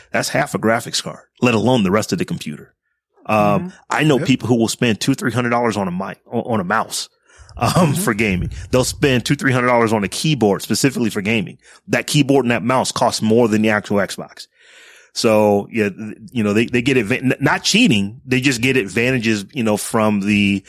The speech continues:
Speaker 1: ability of their hardware. So, um,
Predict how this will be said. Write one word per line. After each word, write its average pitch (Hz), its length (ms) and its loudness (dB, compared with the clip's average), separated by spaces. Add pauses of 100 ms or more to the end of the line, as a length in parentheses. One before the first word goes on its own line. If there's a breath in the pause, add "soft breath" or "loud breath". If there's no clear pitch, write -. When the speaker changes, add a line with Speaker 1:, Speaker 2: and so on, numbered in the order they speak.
(280 loud breath)
Speaker 1:
ability 113 460 2
of 95 100 -2
their 95 100 0
hardware. 90 640 -2 (460 soft breath)
So, 95 600 -2
um, 92 380 -6